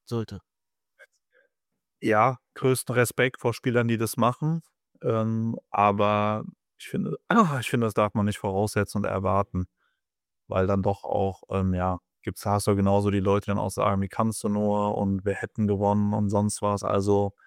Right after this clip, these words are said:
Speaker 2: wie gesagt, Respekt von einem Spieler, der das macht. Auch Respekt, umso mehr Respekt, wenn's auch in einer Situation ist, wo es noch um was geht. Wenn's fünf null steht und du sagst, „Ja, war kein Foul“, äh, ja, okay,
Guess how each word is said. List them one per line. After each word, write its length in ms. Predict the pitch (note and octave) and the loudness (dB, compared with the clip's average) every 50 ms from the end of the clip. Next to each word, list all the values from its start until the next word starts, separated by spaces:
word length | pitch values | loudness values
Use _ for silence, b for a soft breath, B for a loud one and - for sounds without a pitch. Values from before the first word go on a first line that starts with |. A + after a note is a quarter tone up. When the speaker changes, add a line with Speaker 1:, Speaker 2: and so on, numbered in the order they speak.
| b b b b b - | b b b b b -8
Speaker 2:
wie 120 | - G#2 | -6 -2
gesagt, 420 | G2 G#2 F#2 G#2 G#2 G#2+ A2 - - | -2 0 0 2 2 2 0 0 -2
Respekt 360 | G#2+ G2 - - B2 A#2 - | -4 -4 0 0 0 0 0
von 160 | - - A#2 A2+ | -2 -2 0 0
einem 60 | A2 | 0
Spieler, 260 | - - A#2 A2 G#2+ | -2 0 2 4 4
der 100 | G#2+ G#2 | 4 4
das 140 | F#2+ G2+ - A2 | 0 -2 -2 2
macht. 280 | A2+ A#2+ C3+ C#3 - | 2 2 2 0 -2
Auch 180 | G2 G2+ G#2 G#2 | -4 -4 -4 -2
Respekt, 460 | G2+ G#2 G2+ - - A2+ A2 A2 _ _ _ - | -2 -2 -2 0 0 0 0 0 _ _ _ -6
umso 200 | - A#2 A2+ A2 | -2 0 2 2
mehr 140 | G#2+ G#2 G2+ | 2 2 2
Respekt, 360 | G#2 G2+ - - G#2+ G2+ - | 0 -2 0 -2 -2 -2 0
wenn's 160 | G2+ G#2 G2 | -2 -2 0
auch 80 | - G#2 | 2 2
in 60 | G#2 G#2 | 2 2
einer 60 | G2+ | 0
Situation 520 | G#2 G#2 - A2 G2+ F#2+ - - G#2 A2 A2 | 0 -2 0 0 0 0 2 2 2 4 2
ist, 120 | G#2 - - | 0 -2 0
wo 80 | G#2 | 0
es 100 | G#2 - | 0 0
noch 120 | - G#2 G2+ | -2 -2 0
um 100 | G#2 G2+ | 0 2
was 180 | G2+ G2+ - - | 2 0 0 0
geht. 260 | - G#2+ A#2+ D3 - _ b b b b b b b b b b - | -2 0 0 0 -4 _ b b b b b b b b b b -2
Wenn's 160 | G#2+ G#2 - | -2 -2 0
fünf 240 | - A2 G#2+ G2+ - | 0 -2 -2 0 0
null 200 | A2 A2 A2+ G#2+ | 2 2 2 2
steht 180 | - A2 G#2 | 2 0 2
und 60 | F2+ | 2
du 40 | A2 G2 | 2 2
sagst, 340 | G#2 G2+ G2+ G2+ G#2+ - - | 2 2 2 2 0 0 0
„Ja, 140 | G2 G2+ G#2 | 0 2 4
war 120 | G#2+ A2+ | 2 2
kein 220 | - - A#2 A2 | 2 0 -2 -2
Foul“, 420 | - - A2+ G#2+ A2 A2+ A2+ A2+ - - | -2 0 2 2 2 2 0 -2 -2 -4
äh, 240 | - A2+ A2+ A#2+ A2+ A2 | -4 -6 -4 -4 -4 -4
ja, 220 | A2 G#2+ A2+ A#2 _ _ _ _ _ _ | -2 -2 -2 -2 _ _ _ _ _ _
okay, 220 | - - G#2+ A#2 | -2 -2 -2 -2